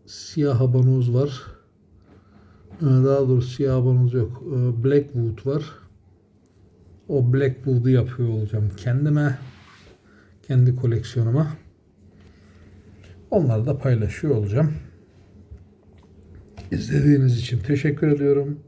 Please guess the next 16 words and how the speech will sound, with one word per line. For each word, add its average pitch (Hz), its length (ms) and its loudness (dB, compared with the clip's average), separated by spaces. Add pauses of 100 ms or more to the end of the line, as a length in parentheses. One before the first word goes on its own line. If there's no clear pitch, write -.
(1000)
Yorumlarınızı, 127 1040 2 (220)
sormak 135 480 -2
istediğiniz 123 500 -2
şeyler 120 400 -2
varsa 120 580 -4
seve 123 280 -4
seve 101 260 -6
cevaplarım. 135 640 0 (1400)
Tespihe 123 540 -2
dair 113 300 -2
her 120 180 2
şeyde 117 520 -4 (1120)
elimizden 120 560 2
geldiğince 120 800 0
bildiğimiz, 127 920 2 (600)
öğrendiğimiz, 131 1160 0